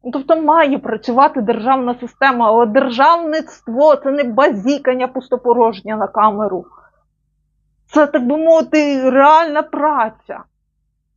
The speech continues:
А у нас це поки що заміщується хайпом, і ви потім не дивуйтеся, так би мовити,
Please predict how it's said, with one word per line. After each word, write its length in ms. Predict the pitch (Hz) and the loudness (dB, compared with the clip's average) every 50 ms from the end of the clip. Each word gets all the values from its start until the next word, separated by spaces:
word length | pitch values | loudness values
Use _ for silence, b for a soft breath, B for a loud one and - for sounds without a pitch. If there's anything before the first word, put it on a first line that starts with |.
| _ _ _ _ _ _ _ _ _ _ | _ _ _ _ _ _ _ _ _ _
А 80 | - 247 | 0 0
у 80 | 262 285 | 2 2
нас 300 | 320 415 571 587 - - | 4 4 4 2 2 -2
це 80 | 370 | -4
поки 260 | 370 311 302 - 277 | -2 -2 -4 -4 -4
що 200 | 254 - 254 247 | -8 -6 -6 -6
заміщується 1200 | 220 196 202 214 208 202 196 196 202 214 247 277 294 311 339 392 453 453 - 392 381 381 - 392 | -6 -6 -8 -10 -10 -10 -10 -10 -6 -2 0 0 0 0 0 -4 -4 -2 2 2 2 2 2 0
хайпом, 600 | - - - 349 381 392 320 254 247 240 240 247 254 | 0 0 2 4 4 4 4 2 0 -4 -4 -4 -4
і 100 | 262 269 | -6 -6
ви 180 | 269 277 320 | -4 -6 -6
потім 340 | 320 330 359 370 330 330 320 | -6 -6 -8 -8 -6 -8 -6
не 100 | 311 302 | -6 -6
дивуйтеся, 1160 | 240 233 269 277 269 269 381 440 466 - - 320 330 - - 262 247 233 226 226 220 214 214 | -6 -4 -4 -4 -2 2 4 4 4 2 0 -8 -6 -2 0 2 4 4 6 6 4 4 2
так 200 | 214 214 233 214 | 0 -4 -8 -8
би 100 | 220 240 | -8 -8
мовити, 540 | 233 233 233 214 208 208 - 202 196 190 - | -6 -6 -4 -4 -6 -6 -6 -8 -8 -8 -10